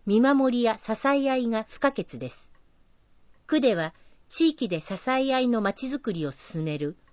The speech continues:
高齢者地域見守り支援事業のサポート地域を募集し、応募いただいた地域の皆さんと一年間をかけて次の取り組みを通じて、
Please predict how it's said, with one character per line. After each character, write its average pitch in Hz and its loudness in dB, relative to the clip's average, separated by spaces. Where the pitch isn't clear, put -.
高 294 2
齢 269 2
者 160 -4
地 302 0
域 208 -4
見 175 2
守 254 4
り 247 -2
支 247 0
援 240 6
事 233 -2
業 190 2
の 139 -2
サ 175 -2
ポ 254 4
ー 254 0
ト 262 -4
地 262 -2
域 180 0
を 139 0
募 147 -4
集 156 -4
し、 143 -12
応 254 6
募 277 2
い 247 -2
た 247 2
だ 240 6
い 240 4
た 226 0
地 311 -2
域 233 -2
の 170 2
皆 170 2
さ 156 -2
ん 147 -4
と 139 -10
一 214 -2
年 302 2
間 170 2
を 151 0
か 185 -4
け 156 0
て - -8
次 247 -2
の 240 4
取 165 -2
り - -6
組 190 0
み 180 2
を 170 2
通 156 -2
じ 143 -10
て、 147 -6